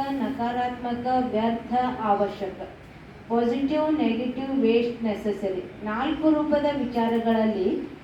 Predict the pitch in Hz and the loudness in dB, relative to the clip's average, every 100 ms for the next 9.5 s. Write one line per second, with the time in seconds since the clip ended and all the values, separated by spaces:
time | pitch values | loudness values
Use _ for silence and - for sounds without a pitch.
0 | - - 269 277 349 349 311 320 302 294 | -18 -8 -4 -2 0 2 2 2 2 2
1 | 285 285 262 254 262 254 262 233 226 233 | 2 0 0 0 0 2 0 2 0 0
2 | 240 247 247 240 233 214 233 240 233 226 | 0 0 0 2 2 4 4 4 2 2
3 | 214 196 208 277 - - - 208 214 208 | 0 -2 0 0 0 -4 -12 -8 -6 -4
4 | 269 294 294 285 262 247 254 240 214 - | -2 0 0 0 -2 0 0 2 0 0
5 | 285 214 190 - 190 - - - - - | 0 2 0 -4 -10 -12 -16 -20 -20 -18
6 | - 214 233 254 311 330 320 320 320 320 | -14 -4 -4 0 0 0 0 2 2 4
7 | 320 311 311 311 294 262 262 262 285 285 | 4 4 0 0 2 2 2 0 0 2
8 | 269 247 262 262 269 262 226 226 254 240 | 0 0 2 4 4 2 0 0 0 0
9 | 220 196 190 233 - | 0 0 0 -2 -2